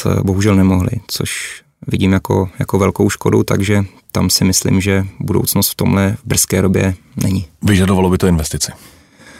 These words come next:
Speaker 1: Vyžadovalo by to investici paradoxně po tom, co se investovalo do toho, aby se to tam předělalo.
Speaker 2: A když už si povídáme o tom trojuhelníku, jak je na tom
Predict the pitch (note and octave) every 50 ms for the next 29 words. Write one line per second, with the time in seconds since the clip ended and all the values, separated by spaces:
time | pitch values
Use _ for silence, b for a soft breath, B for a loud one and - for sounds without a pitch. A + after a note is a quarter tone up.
0 | B B B B - F#2+ F2+ G#2+ G2 G#2+ G#2 G#2+ A2 A2+ A#2 A#2+ - B2 - A2+
1 | G#2 G#2 G#2+ - - A2 G#2 - A2+ A#2 - G#2 G#2 G#2 G2+ G#2 - - - A2+
2 | G2+ - G2+ - G2+ G#2 G#2 - - - - - G#2 G2+ G2 G2+ - - G#2 G#2+
3 | G#2 G#2+ G#2+ G#2 F#2+ - G#2+ G2+ G#2 G2+ G#2 G#2 G#2 A2 A#2 - - A2 G2 G2
4 | G#2+ G2 G2+ F#2+ - G#2 G2 - G2 F#2+ F#2+ G#2 G#2 - G#2 G#2 B B B B
5 | B B B B B B B - F2 D#2+ F2 E2 - - F#2 - A2+ G2 - G2
6 | F2+ F#2+ F2+ F#2 F2+ F#2+ G2 F#2 - - F2+ - - F#2+ F#2+ F#2+ F#2 F#2 - F2+
7 | F2+ F2+ F#2+ F#2 F2+ F2 E2+ F2 E2+ - - F2+ F2+ F2 - F#2+ F2+ F2 E2+ -
8 | F#2+ F#2 F#2 F2+